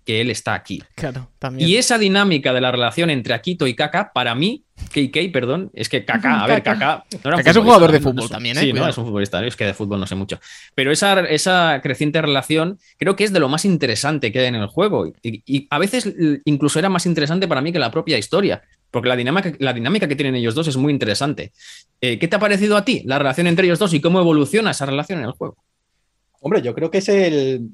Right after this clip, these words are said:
Speaker 4: es el, es el que lleva el verdadero peso de la trama, esa relación, es el verdadero núcleo. No, o sea, porque además están con-, constantemente hablando entre ellos, hay mucha
Speaker 1: Sí,
Speaker 4: reactividad
Speaker 1: sí,
Speaker 4: con
Speaker 1: sí,
Speaker 4: el
Speaker 1: sí.
Speaker 4: mundo. Te, te caes de un rascacielos y, a-,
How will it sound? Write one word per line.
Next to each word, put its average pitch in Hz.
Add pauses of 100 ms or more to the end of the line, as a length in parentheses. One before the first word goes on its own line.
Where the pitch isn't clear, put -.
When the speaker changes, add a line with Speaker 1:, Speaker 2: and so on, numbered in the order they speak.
Speaker 4:
es 135
el, 196
es 131
el 170
que 202
lleva 190
el 196
verdadero 151
peso 160
de 180
la 117
trama, 127
esa 131
relación, 117
es 110
el 135
verdadero 135
núcleo. 107 (460)
No, 156
o 160
sea, 131
porque 135
además 135
están 190
con-, 175 (160)
constantemente 165
hablando 156
entre 143
ellos, 151
hay 147
mucha 151
Speaker 1:
Sí, 151
Speaker 4:
reactividad 104
Speaker 1:
sí, 202
Speaker 4:
con 175
Speaker 1:
sí, -
Speaker 4:
el 123
Speaker 1:
sí. 147
Speaker 4:
mundo. 117 (500)
Te, 135
te 135
caes 156
de 190
un 175
rascacielos 165
y, 135
a-, 139